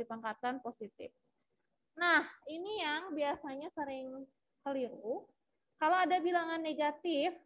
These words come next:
berpangkat positif dan dia termasuk bilangan genap, kayak negatif dua pangkat empat. Nah, itu pasti hasilnya adalah bilangan positif, anak-anak.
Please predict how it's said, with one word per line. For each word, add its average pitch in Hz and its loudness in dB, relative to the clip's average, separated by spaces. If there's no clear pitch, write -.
berpangkat 277 -4
positif 381 -4
dan 277 2
dia 349 6
termasuk 339 2
bilangan 277 4
genap, 302 4
kayak 240 2
negatif 277 2
dua 320 2
pangkat 330 0
empat. 339 4
Nah, 226 -6
itu 220 -8
pasti 339 -2
hasilnya 311 0
adalah 269 0
bilangan 262 -4
positif, 262 -4
anak-anak. 196 -10